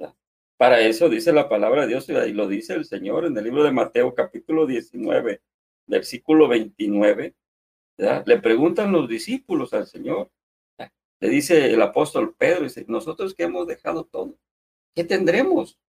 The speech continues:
¿Qué vamos a obtener?", le dicen a Cristo, ¿verdad? Vamos a decir que el apóstol Pedro, pues ya él había dejado todo. ¿Ah? Nos oía el hermano, ¿verdad? El, el texto, y dejándolo todo, dice, le siguieron. Cuando,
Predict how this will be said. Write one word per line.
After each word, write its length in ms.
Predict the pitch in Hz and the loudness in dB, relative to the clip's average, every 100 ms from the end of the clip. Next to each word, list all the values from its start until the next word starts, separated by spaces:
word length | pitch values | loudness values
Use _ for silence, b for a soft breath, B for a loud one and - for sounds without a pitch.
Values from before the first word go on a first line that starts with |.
| _ _ _ - | _ _ _ -2
¿Qué 60 | |
vamos 300 | 208 254 269 | 4 4 6
a 60 | 208 | 4
obtener?", 520 | - - - 175 302 | 2 2 4 4 6
le 80 | 208 | 6
dicen 280 | 156 180 156 | 4 4 0
a 140 | - | 0
Cristo, 420 | 165 254 330 190 | 2 2 4 6
¿verdad? 300 | 131 139 - _ _ - | 8 6 4 _ _ -12
Vamos 520 | 107 101 139 165 170 | -6 4 6 6 8
a 40 | |
decir 300 | 160 139 165 | 6 6 0
que 80 | 170 | 4
el 60 | 165 | 4
apóstol 460 | - - 190 175 | 2 -2 -2 0
Pedro, 300 | - 165 156 | 4 4 2
pues 160 | 127 123 | -6 -2
ya 180 | 147 175 | 0 2
él 100 | 175 | 2
había 260 | 147 170 170 | 2 4 4
dejado 400 | - 160 180 - | 4 2 0 2
todo. 420 | 165 269 - - _ _ _ _ _ _ _ _ - | 0 0 -4 -12 _ _ _ _ _ _ _ _ -20
¿Ah? 140 | 151 - | -12 -6
Nos 200 | 117 120 | -4 -2
oía 180 | 123 | 0
el 100 | 147 | 2
hermano, 440 | 131 117 123 147 131 | 2 2 2 4 4
¿verdad? 400 | 113 123 135 - | 4 2 2 0
El, 120 | - | 0
el 180 | 104 98 | 0 -2
texto, 520 | - 190 - - - _ - | 0 0 0 -10 -10 _ -8
y 80 | 123 | 0
dejándolo 640 | 117 - 277 302 262 - | 0 0 0 2 2 0
todo, 300 | - 165 190 | 2 2 2
dice, 340 | 147 147 135 - _ _ | -4 -6 -10 -12 _ _
le 180 | 113 123 | -6 -6
siguieron. 560 | - 113 123 202 262 247 | -8 -10 -2 2 2 0
Cuando, 380 | 110 104 113 | -8 -6 -6